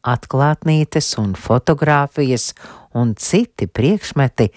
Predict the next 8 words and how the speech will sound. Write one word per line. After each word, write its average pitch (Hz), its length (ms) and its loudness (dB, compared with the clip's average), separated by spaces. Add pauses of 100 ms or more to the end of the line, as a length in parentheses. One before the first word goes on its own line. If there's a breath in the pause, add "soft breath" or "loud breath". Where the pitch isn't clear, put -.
(420 loud breath)
kas 131 240 2
liecina 160 400 0
par 110 480 -2
Ziemassvētku 113 1040 0
svinēšanu 156 880 2 (480 loud breath)
padomju 151 720 0 (240)
varas 104 560 0 (400 soft breath)
ēnā. 92 460 0